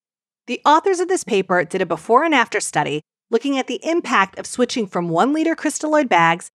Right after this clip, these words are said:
to five hundred C C ones. They found that after the change, patients received on average a half a liter less. Over twenty-five percent more patients received less than two liters,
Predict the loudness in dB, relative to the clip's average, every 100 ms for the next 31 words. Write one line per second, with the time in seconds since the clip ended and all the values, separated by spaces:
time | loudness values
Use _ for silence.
0 | _ -4 0 2 2 0 -6 -6 -4 -2
1 | -2 -4 -6 -10 -14 -16 -18 _ _ _
2 | _ -2 0 2 2 2 2 2 2 2
3 | -2 -2 -2 0 0 -4 -6 -14 _ _
4 | -2 -2 0 -4 -6 -8 -8 -6 -6 -4
5 | -2 -2 -4 -4 -4 -4 -4 -4 -2 -2
6 | -2 -2 -6 -10 -6 -2 0 0 -2 -2
7 | -4 -4 -6 -8 -8 -12 -14 _ _ _
8 | _ 0 2 2 2 4 4 0 -2 -4
9 | -4 0 2 2 2 -2 -2 -2 -4 -6
10 | -4 -6 -2 0 0 0 -2 0 0 0
11 | 0 0 -2